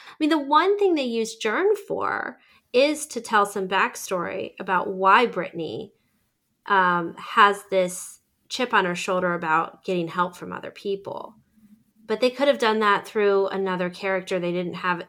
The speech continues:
they, they could have used Catherine or Seth to tell that same story. It didn't have to come from Jern.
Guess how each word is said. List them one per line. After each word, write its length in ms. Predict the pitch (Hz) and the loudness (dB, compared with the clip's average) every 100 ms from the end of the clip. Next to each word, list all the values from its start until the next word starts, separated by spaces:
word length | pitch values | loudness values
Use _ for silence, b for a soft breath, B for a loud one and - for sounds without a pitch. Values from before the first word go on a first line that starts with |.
| - | -8
they, 160 | 180 | -8
they 140 | - 208 | -2 -2
could 140 | 208 | 0
have 180 | 202 185 | -2 0
used 400 | 202 190 - - | 0 0 -4 -14
Catherine 380 | - 190 190 185 | -4 -4 -2 -4
or 80 | 170 | -4
Seth 400 | - 190 175 - | 0 0 0 -6
to 80 | 185 | -10
tell 220 | 185 170 | -4 -2
that 240 | 165 - | -2 -6
same 240 | - 180 175 | -8 -8 -8
story. 500 | - 180 71 - - | -4 -2 -2 -6 -10
It 120 | 180 | -8
didn't 180 | 196 185 | -6 -2
have 160 | 175 175 | -4 -4
to 80 | |
come 200 | 180 165 | -8 -10
from 200 | 165 160 | -10 -12
Jern. 460 | 160 185 165 - - | -6 -4 -4 -6 -14